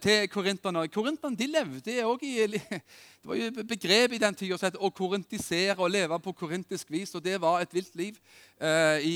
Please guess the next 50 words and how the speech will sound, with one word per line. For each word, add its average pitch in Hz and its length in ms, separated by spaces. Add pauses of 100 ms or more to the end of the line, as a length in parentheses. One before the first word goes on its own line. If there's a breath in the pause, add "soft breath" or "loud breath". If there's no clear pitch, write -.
(160)
i - 20
avgudsdyrkelse 175 960
og 165 160
i 143 80
seksuell 156 640
umoral 160 560
og 156 80
så 160 80
videre. 151 300 (340 loud breath)
Så, 185 240
så 196 160
i 185 160
Korint 196 320
så 220 160
gikk 208 160
det 208 140
vilt 175 180
for 143 160
seg. 117 220 (500)
Og, 202 160
og 214 160
det, 233 260
det, 220 220
de 240 160
bølgene, 202 540
de 247 100
slo 208 380 (100)
innover 202 300
menigheten, 190 340
faktisk. - 400 (580 soft breath)
Mange 202 300
sier 196 240
det 202 160
at 185 180
det, 175 640
den, 208 160
den 208 160 (100)
åndsmakt 220 540
som 190 100
finnes 170 380
på 240 100
et - 80
sted, 117 300
det 175 160
finnes 233 160
forskjellige 214 380
typer 190 200
åndsmakter 196 540
rundt 180 160
omkring 165 320